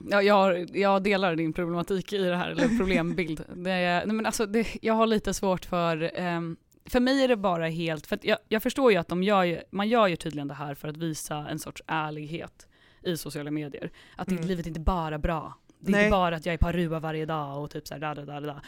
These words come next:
Speaker 1: Och min partner är inte bäst hela tiden. Och man bara, "Okej, fine. Jag köper typ", jag vet inte om jag köper det heller, men fine, jag köper det
Speaker 2: Ja,
Speaker 1: typ
Speaker 2: men
Speaker 1: på
Speaker 2: det är
Speaker 1: det
Speaker 2: som
Speaker 1: sättet av
Speaker 2: en
Speaker 1: så här, vill du göra det, fine.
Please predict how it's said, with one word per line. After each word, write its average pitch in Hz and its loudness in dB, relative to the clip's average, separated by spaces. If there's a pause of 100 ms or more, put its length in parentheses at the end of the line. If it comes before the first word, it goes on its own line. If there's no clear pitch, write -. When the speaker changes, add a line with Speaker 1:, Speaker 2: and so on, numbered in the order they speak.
(160)
Speaker 1:
Och 175 -6
min 160 -4
partner 170 0
är 156 -4
inte 151 -10
bäst 147 -8
hela 151 -6
tiden. 151 -8
Och 160 -10
man 185 -4
bara, 170 -2
"Okej, 226 -4
fine. - -6
Jag 208 -4
köper 269 -4 (140)
typ", - -12 (400)
jag - -12
vet 180 -8
inte 180 -4
om 165 -6
jag 160 -8
köper 175 -4
det 175 -2
heller, 170 -4
men 202 -6
fine, 202 4
jag 196 -2
köper 196 2
det 175 0
Speaker 2:
Ja, 165 2
Speaker 1:
typ 190 -4
Speaker 2:
men 196 0
Speaker 1:
på 202 8
Speaker 2:
det - 6
är 214 6
Speaker 1:
det 214 6
Speaker 2:
som 220 2
Speaker 1:
sättet 185 0
av 170 2
Speaker 2:
en 165 -4
Speaker 1:
så - -4
här, 175 0
vill 202 -4
du 196 -2
göra 175 2
det, 160 -4
fine. 175 -8